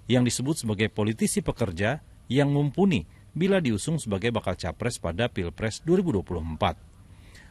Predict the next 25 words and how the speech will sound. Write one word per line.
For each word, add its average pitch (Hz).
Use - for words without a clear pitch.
Partai 85
Golkar 131
hanya 95
butuh 104
satu 107
partai 98
koalisi 165
untuk 180
mendorong 165
Airlangga 135
menjadi 120
baca 139
pres. -
Memang 147
ada 101
banyak 120
juga 143
kader 117
yang 113
ingin 180
Airlangga 104
berpasangan 107
dengan 107
Prabowo 90
Subianto. 135